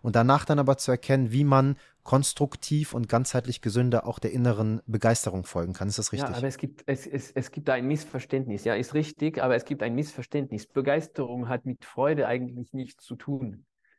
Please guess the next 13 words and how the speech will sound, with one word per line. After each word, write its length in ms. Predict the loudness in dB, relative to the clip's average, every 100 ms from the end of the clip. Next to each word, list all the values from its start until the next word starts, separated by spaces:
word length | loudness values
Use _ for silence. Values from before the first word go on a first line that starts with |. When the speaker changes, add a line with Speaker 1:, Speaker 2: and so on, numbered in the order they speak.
| _
Speaker 2:
obwohl 340 | -10 -4 -2 0
sie 120 | -2
sich 220 | -4 -4
manchmal 360 | -6 -6 -6 -6
ähneln. 540 | -4 -6 -6 -8 -12 -16 _ _
Freude 340 | -4 -2 0 0
hört 300 | 0 -2 -4
auf, 300 | -2 -2 -2
wo 180 | -4 -4
Leid 400 | -2 -2 -2 -6
anfängt, 540 | -10 -8 -10 -10 -10
Begeisterung 680 | -2 -2 -2 -6 -10 -10 -10
nicht. 320 | -10 -14 _